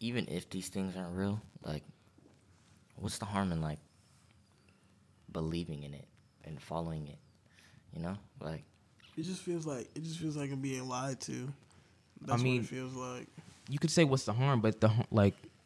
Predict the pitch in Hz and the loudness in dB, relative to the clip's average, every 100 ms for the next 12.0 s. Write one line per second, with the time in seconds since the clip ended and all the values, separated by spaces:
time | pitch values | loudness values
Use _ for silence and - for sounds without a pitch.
0 | - - 147 139 120 120 113 - 113 113 | -2 4 8 10 10 10 6 8 8 10
1 | 120 82 90 - 82 87 95 117 - - | 8 6 2 0 -2 4 6 6 2 -14
2 | - - 131 131 143 131 123 - - - | -20 0 4 6 8 10 8 6 -4 -20
3 | _ _ - - _ _ _ _ - _ | _ _ -20 -20 _ _ _ _ -20 _
4 | - 107 101 127 127 123 110 110 104 92 | 0 2 6 4 4 2 2 2 2 4
5 | 110 113 104 107 98 92 - 104 101 104 | 4 4 4 6 6 6 2 2 4 6
6 | 98 - - 107 104 107 101 113 101 101 | 2 -2 -4 4 6 4 4 4 4 2
7 | 95 104 104 87 95 90 - 101 113 - | 4 8 8 8 4 4 4 4 4 -2
8 | - _ - 113 117 - 120 110 110 98 | -20 _ 2 4 4 6 8 8 6 4
9 | 95 113 117 98 95 101 113 131 120 - | 8 8 8 8 8 8 8 6 4 6
10 | 120 - 113 101 101 104 104 95 92 98 | 6 8 6 6 2 4 6 8 8 10
11 | 107 - 101 92 98 95 104 92 90 | 8 8 6 6 4 8 8 8 4